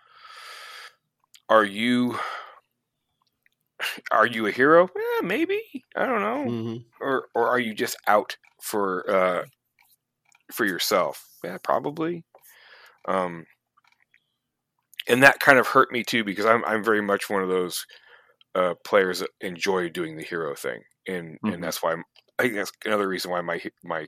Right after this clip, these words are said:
Speaker 1: character was a little on the weird side.
Speaker 3: <laughs>
Speaker 1: Um, but yeah, it was very interesting. It, uh,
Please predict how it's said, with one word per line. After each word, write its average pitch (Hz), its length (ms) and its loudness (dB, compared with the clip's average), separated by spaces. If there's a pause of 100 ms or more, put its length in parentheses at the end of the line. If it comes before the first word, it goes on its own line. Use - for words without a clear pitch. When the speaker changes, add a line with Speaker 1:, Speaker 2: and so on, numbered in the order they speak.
Speaker 1:
character 85 260 -6
was 78 140 -12
a 85 40 -12
little 80 180 -10
on 78 80 -12
the 73 80 -14
weird 78 340 -10
side. 62 240 -8 (540)
Speaker 3:
<laughs> 160 120 0 (760)
Speaker 1:
Um, 90 400 -6 (1900)
but 107 280 4 (760)
yeah, 143 180 6
it 107 100 4
was 104 140 2
very 120 260 6
interesting. 117 640 2
It, 117 240 6 (100)
uh, 92 600 4